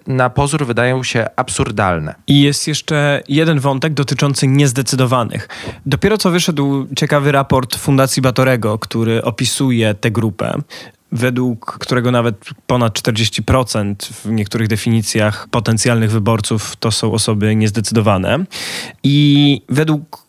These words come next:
Speaker 2: badań analizowanych i przeprowadzonych na zlecenie Fundacji Batorego, największa grupa tych wyborców to są osoby wycofane, zniechęcone do polityki, mało zainteresowane,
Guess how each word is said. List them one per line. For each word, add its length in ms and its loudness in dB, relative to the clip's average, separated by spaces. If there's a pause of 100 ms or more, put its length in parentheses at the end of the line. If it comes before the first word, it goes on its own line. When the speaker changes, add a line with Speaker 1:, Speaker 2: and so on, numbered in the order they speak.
(140)
Speaker 2:
badań 680 -2 (180)
analizowanych 760 0
i 220 0
przeprowadzonych 760 0
na 80 0
zlecenie 580 0
Fundacji 420 0
Batorego, 600 2 (580)
największa 520 2
grupa 260 2
tych 140 -2
wyborców 420 0
to 100 -2
są 140 0
osoby 340 2
wycofane, 720 0
zniechęcone 720 2
do 120 0
polityki, 680 0
mało 300 2
zainteresowane, 1080 0